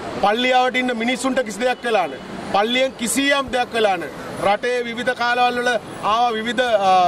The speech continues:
අ, ව්‍යසනයන්, ඒ, ඒ කිසිදු ව්‍යසනයකට මේ කතෝලික සභාව අපිට උදව් කරේ නැහැ. හැබැයි කතෝලික සභාව දැන් කියන්නේ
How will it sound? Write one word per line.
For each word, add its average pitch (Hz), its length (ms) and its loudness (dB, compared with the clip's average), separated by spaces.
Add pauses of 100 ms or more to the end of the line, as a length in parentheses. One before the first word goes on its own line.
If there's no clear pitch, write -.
(380)
අ, 160 200 4
ව්‍යසනයන්, 262 540 0 (260)
ඒ, 208 220 2
ඒ 226 160 -2
කිසිදු 277 420 -2
ව්‍යසනයකට 240 580 -2 (260)
මේ 214 200 2
කතෝලික 214 400 2
සභාව 202 380 2
අපිට 190 260 0 (380)
උදව් 185 320 2
කරේ 190 300 2
නැහැ. 151 160 -2 (200)
හැබැයි 262 280 2
කතෝලික 254 400 -2
සභාව 262 420 2
දැන් 233 200 0
කියන්නේ 262 420 -2